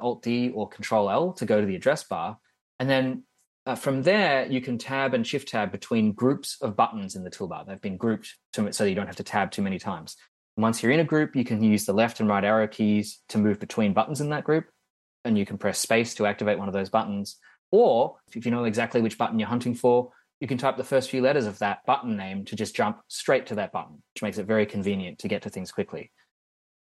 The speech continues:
And there's also an article which explains how to use that toolbar in more detail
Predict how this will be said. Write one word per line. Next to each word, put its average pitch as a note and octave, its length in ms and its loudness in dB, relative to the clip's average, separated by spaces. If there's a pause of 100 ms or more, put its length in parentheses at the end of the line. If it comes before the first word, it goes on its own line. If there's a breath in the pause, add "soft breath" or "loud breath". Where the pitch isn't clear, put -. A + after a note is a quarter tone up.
(220)
And A2+ 400 4
there's A#2 220 4
also A#2 280 4
an A2 60 4
article C3+ 460 2
which G#2 160 0
explains G#2 840 -2 (300)
how C3 540 2
to A#2 100 -4
use D3+ 320 2
that G#2+ 240 2 (400)
toolbar G2 480 4
in G#2+ 100 -4
more G2+ 140 0
detail G2 580 -4